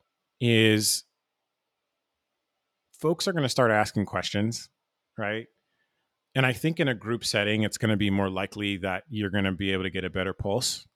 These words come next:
That's just generally what I found. And I've also found that when you're in the room, that is probably your opportunity to start to, to gauge that. And so I think having pauses for,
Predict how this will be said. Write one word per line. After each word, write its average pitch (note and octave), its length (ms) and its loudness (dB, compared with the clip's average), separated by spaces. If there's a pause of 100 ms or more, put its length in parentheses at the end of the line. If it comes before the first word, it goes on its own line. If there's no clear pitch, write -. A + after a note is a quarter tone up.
(100)
That's B2 180 0
just - 260 -2
generally G#2+ 400 2
what F#2+ 180 -2
I F#2 120 0
found. G#2+ 500 -4 (800)
And A2+ 460 4 (200)
I've C3+ 180 4
also D#3 280 8
found A2+ 340 2
that G#2+ 220 2 (100)
when C3 260 6
you're B2+ 200 8
in B2 220 2
the G#2+ 100 2
room, G2+ 640 2
that C3 180 0
is G3 140 0
probably A#2 920 -2 (840)
your A2+ 260 2
opportunity G#2 920 -2 (220)
to A#2+ 100 -2
start A2+ 340 2
to, G#2 220 -2
to - 200 -6
gauge G2+ 380 -4
that. G2+ 280 -8 (280)
And G#2+ 140 0
so G#2+ 460 2 (540)
I B2+ 80 0
think E3+ 200 2
having B2+ 480 4
pauses A2+ 800 4
for, - 220 -8